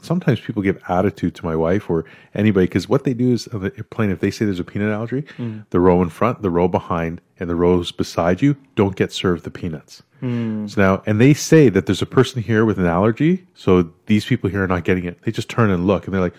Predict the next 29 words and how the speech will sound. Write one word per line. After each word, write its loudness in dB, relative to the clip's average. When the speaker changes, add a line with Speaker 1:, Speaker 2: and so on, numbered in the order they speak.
Speaker 1:
"I -12
fucking -8
like -4
peanuts." -12
<laughs> 4
So -6
now 6
she's 2
about 8
to 0
get 4
bullied. 4
<laughs> -20
The -6
Speaker 2:
Yeah. 8
Speaker 1:
whole 6
flight, 2
people 0
are 2
just -4
giving 0
her 2
the, -2
their -2
cut, -4
cut -2
eye 4
and 2
that, 0